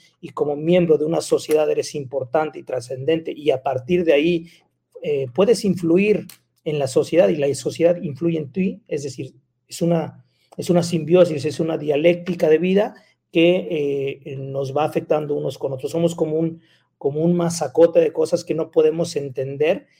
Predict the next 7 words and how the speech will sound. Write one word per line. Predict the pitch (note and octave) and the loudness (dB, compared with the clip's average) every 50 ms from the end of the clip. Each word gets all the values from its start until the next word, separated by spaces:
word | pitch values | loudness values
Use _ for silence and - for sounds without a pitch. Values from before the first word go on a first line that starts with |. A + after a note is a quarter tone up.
| _ _ - | _ _ -6
y | F#3 F3 | -6 -4
por | F3 F#3 F3 F3+ | 2 4 4 4
eso | F#3 F#3 - A3+ | 4 2 0 2
la | A3+ F3+ - | 2 0 0
fenomo-, | E3+ D#3 D#3 D3+ C#3+ - - _ | -2 -4 -4 -6 -8 -10 -14 _
fenomenología | _ - D#3+ D3 C#3+ C3+ C3+ C3 C3 C3+ C3 B2+ B2 A#2 A#2 - - F#3+ F#3 E3 C#3 B2+ A#2+ | _ -6 -6 -4 -4 -4 -8 -8 -6 -6 -6 -6 -6 -8 -8 -2 0 4 4 6 4 4 -2
social | - - C#3+ B2 - E3 D#3+ E3+ G3+ A#3 | -4 -6 -6 -4 0 0 2 2 0 -2